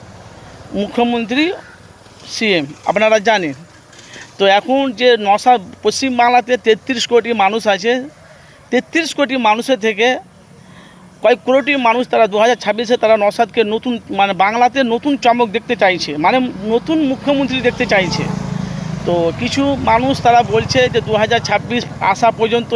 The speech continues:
যে নওশাদ সিদ্দিকী যেভাবে লক্ষ লক্ষ মানুষের কাছে যে আইএসএফের দলটা যে পৌঁছে গেছে, কেনা বিধায়কের মতন যদি বিধায়ক হও তো নওশাদের মতন হও, না তো বিধায়ক হয় ছেড়ে দাও। কেনা নওশাদ সিদ্দিকী গরিব অসহায় মানুষ সবাইকে একভাবে নওশাদ সিদ্দিকী তাকে ভালোবাসে,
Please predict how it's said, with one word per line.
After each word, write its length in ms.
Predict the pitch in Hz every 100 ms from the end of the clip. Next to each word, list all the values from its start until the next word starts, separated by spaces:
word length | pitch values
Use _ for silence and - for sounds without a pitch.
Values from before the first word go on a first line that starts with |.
| 214
যে 60 | 214 208
নওশাদ 240 | 208 233 233
সিদ্দিকী 280 | 196 214 185
যেভাবে 360 | 220 196 202 214 202 - - - 214
লক্ষ 160 | 226 240 233
লক্ষ 160 | 226 233 214
মানুষের 300 | 202 208 220 208
কাছে 160 | 202 220
যে 80 | 208 208 - -
আইএসএফের 440 | 196 208 247 233 185
দলটা 220 | 196 196 208 190
যে 60 | 202
পৌঁছে 280 | 214 214 220 202
গেছে, 220 | 202 - 233 226
কেনা 220 | 240 302 311 - - - - 165
বিধায়কের 580 | 240 269 294 311 302 302
মতন 200 | 285 277 277
যদি 160 | 277 277 214
বিধায়ক 340 | 247 240 254 240 208
হও 120 | 254 254
তো 40 | 220
নওশাদের 380 | 220 233 226 226
মতন 200 | 220 233 202
হও, 80 | 247
না 60 | 233
তো 60 | 208 214
বিধায়ক 240 | 208 208
হয় 120 | 202 165
ছেড়ে 160 | 185 180
দাও। 140 | 170 190
কেনা 220 | 262 311 302 - - -
নওশাদ 260 | 208 233 262 262
সিদ্দিকী 280 | 214 277 214
গরিব 220 | 226 254 233 226
অসহায় 320 | 254 240 247 226
মানুষ 180 | 240 247 -
সবাইকে 440 | 226 311 311 294 262 240
একভাবে 380 | - 185 208 254 262
নওশাদ 240 | 226 240 -
সিদ্দিকী 340 | 226 233 226 370 214
তাকে 200 | 196 294 202
ভালোবাসে, 400 | 170 220 220 214